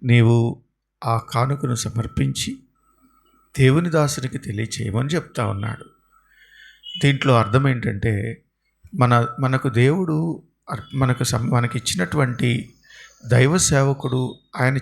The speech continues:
చేస్తున్నటువంటి పరిచర్యకు మనము సహకరించాలి అనేది ఒక బాధ్యత. రెండవదిగా,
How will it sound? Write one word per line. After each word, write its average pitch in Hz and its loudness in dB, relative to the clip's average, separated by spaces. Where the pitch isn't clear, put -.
చేస్తున్నటువంటి 170 -2
పరిచర్యకు 131 -2
మనము 127 6
సహకరించాలి 117 0
అనేది 131 -2
ఒక - -8
బాధ్యత. 101 0
రెండవదిగా, 147 2